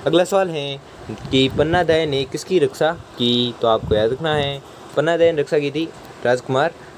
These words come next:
उदय सिंह की। अगला सवाल है कि शेखावाटी क्षेत्र का सबसे प्रसिद्ध ओरण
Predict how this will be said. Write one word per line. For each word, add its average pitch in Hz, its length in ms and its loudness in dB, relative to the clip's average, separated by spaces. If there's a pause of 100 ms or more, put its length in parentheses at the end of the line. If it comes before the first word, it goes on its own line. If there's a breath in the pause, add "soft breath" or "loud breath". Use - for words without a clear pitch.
(140)
उदय 127 200 4
सिंह 127 220 -4
की। 123 320 -6 (1400)
अगला 143 180 2
सवाल 180 260 0
है 143 360 -6 (320 loud breath)
कि 131 80 0
शेखावाटी 175 480 2
क्षेत्र 143 300 0
का 127 160 0
सबसे 127 400 2 (340 loud breath)
प्रसिद्ध 175 300 2
ओरण 131 300 4